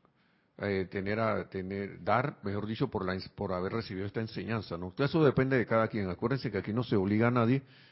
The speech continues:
pero aquí son las sugerencias de los amados seres de luz, especialmente la amada diosa de la libertad, que está aquí diciendo estas cosas, ¿no? De, dando el ejemplo de cómo esa civilización se fue por, por dejar de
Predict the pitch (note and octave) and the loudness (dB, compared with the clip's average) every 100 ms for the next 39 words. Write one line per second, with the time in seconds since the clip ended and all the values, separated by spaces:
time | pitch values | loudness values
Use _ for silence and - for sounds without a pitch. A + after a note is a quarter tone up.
0 | - A2 F#2+ A2 G#2+ B2+ C3 B2+ G#2+ F#2+ | 0 2 4 2 2 4 4 4 2 2
1 | G#2 B2+ A#2 G2 F2+ E2+ F2+ G2+ - A#2+ | 2 4 4 4 2 0 0 0 2 4
2 | C#3 C3+ C#3+ - G#2 - F#2+ A2+ G#2 A2+ | 6 6 2 0 -4 -2 -2 0 0 0
3 | A#2 A#2+ A#2 G2 G2 G#2+ G#2+ - G#2 G#2 | 0 0 2 0 0 -2 -2 -4 -4 -2
4 | A2+ A2 A#2+ A#2 A2+ A2+ - _ _ _ | 0 2 2 0 0 -2 -4 _ _ _
5 | _ _ _ - G#2 - G#2 G2 G#2+ G#2+ | _ _ _ -10 -8 0 0 0 -2 -4
6 | - - F#2+ - G2 G2 - G2 C#3+ G#2+ | -4 -8 -8 -6 -4 -2 -4 0 0 0
7 | E2+ G2 - _ _ _ _ _ _ _ | -4 -10 -14 _ _ _ _ _ _ _
8 | _ _ _ _ - G2 F#2 G#2+ B2+ A2+ | _ _ _ _ -4 -2 2 2 4 4
9 | G#2+ A#2+ B2 - A2 A#2+ A2+ A2+ F#2+ F#2+ | 4 4 4 4 0 -2 0 0 0 -4
10 | E2+ G2+ G2+ - A2+ - G2+ G#2+ A#2+ A2+ | -6 -6 -6 -2 -2 0 -2 0 0 -2
11 | E2+ _ G2 F2+ F2 F#2 F2+ G2+ G2+ A2+ | -4 _ -6 -6 -6 -4 0 0 0 0
12 | D#3+ | -2